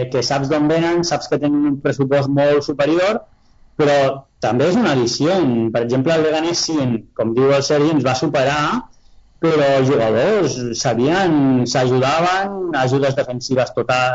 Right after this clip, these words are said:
en tot el partit, i, ostres, al final vam estar allà en el partit fins que, bueno, al final ens emportem nosaltres el gat a l'aigua. I això també crec que és molt important, que, que almenys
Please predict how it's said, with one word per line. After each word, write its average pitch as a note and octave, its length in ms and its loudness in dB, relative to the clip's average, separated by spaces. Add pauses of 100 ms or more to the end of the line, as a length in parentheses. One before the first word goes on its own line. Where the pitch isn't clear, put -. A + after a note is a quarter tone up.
(380)
en B2+ 180 -2
tot C3 160 0
el A#2+ 140 0
partit, B2+ 420 0 (460)
i, C#3+ 160 2
ostres, C#3 320 0
al A#2+ 100 0
final C#3+ 440 -2
vam C#3 260 0
estar D3+ 240 -2
allà E3 200 0
en C#3 120 -2
el C3 100 -4
partit F#3 540 -2 (480)
fins B2 220 0
que, A#2 120 0
bueno, A2+ 320 -2 (140)
al B2 180 -4
final A#2+ 380 -2
ens D3+ 100 -2
emportem C3+ 400 0
nosaltres A#2 400 0
el A2 140 -2
gat G#2+ 180 -2
a G#2 60 -4
l'aigua. A#2 340 0 (580)
I C3 360 4
això A#2 280 0
també C3+ 300 0
crec C3+ 220 -2
que C#3 80 -2
és A#2+ 60 -4
molt C#3+ 200 2
important, A2+ 560 -2
que, G#2+ 440 -6
que A2 160 0 (380)
almenys B2 600 0